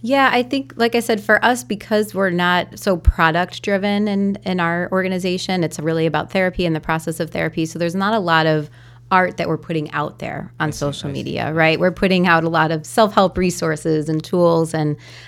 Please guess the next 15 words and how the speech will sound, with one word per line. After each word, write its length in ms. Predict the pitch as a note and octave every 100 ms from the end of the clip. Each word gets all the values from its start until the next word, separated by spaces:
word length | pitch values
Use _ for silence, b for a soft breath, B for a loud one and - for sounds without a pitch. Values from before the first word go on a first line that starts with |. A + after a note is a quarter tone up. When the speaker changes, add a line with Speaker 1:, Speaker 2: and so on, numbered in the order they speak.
| B
Speaker 1:
um, 360 | F3 E3+ E3 E3
with, 500 | F3 F#3+ F3 - - - -
I 140 | F3+
think, 500 | F3 G3 F#3 F3 -
social 420 | - - G3+ G3 F#3
media 420 | F3+ F#3 F3+ E3
growing, 880 | D#3 E3+ F#3+ G3+ F#3+ E3 E3 E3 D#3+ B B B B -
there 220 | F#3+ F#3
are 180 | F3 F#3+
more 180 | G3+ F3+
people 480 | - F3 F3 E3 D3+
looking 380 | E3 E3 E3 D#3
to 100 | D#3+
help 340 | C#3+ D#3+ D3+
themselves, 880 | C#3+ C#3+ C#3+ C#3+ D3 A3+ - - -